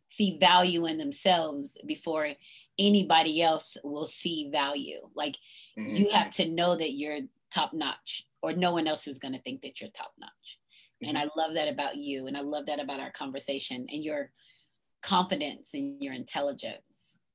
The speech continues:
Speaker 1: right?
Speaker 2: Thank
Speaker 1: That
Speaker 2: you.
Speaker 1: literally blows me away every single time. So I appreciate you. So is there anything you wanna add before we wrap up? We got a couple minutes.
Speaker 2: Um, I really enjoyed this. I
Speaker 1: Did
Speaker 2: did.
Speaker 1: you?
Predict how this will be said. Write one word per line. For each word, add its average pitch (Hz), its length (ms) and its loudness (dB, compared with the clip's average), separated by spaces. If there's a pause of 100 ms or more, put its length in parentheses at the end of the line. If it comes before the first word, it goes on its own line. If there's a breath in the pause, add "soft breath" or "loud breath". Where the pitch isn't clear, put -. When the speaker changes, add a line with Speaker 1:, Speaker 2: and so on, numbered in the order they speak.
(300)
Speaker 1:
right? 143 400 -4 (760 soft breath)
Speaker 2:
Thank - 160 -8
Speaker 1:
That 165 220 4
Speaker 2:
you. - 60 -18 (200)
Speaker 1:
literally 165 400 2
blows 147 260 -2
me 139 120 -2
away 135 400 -6 (360)
every 156 220 -4
single 135 300 -8
time. 120 360 -6
So 110 380 -8 (400 soft breath)
I 143 120 -2
appreciate 139 600 -6
you. 65 360 -10
So - 160 6
is 196 100 8
there 208 120 6
anything 214 380 4
you 208 120 6
wanna 190 300 6
add 170 300 4
before 202 240 2
we 185 100 -2
wrap 170 300 0
up? 214 220 0
We 180 80 0
got 151 160 -2
a - 20 -6
couple 151 280 -4
minutes. - 640 -8 (760)
Speaker 2:
Um, 123 400 -2 (800)
I 135 60 6
really 208 220 6
enjoyed 101 300 0
this. - 280 -10 (840)
I 165 40 -6
Speaker 1:
Did 160 160 -4
Speaker 2:
did. - 40 -6
Speaker 1:
you? 190 120 -10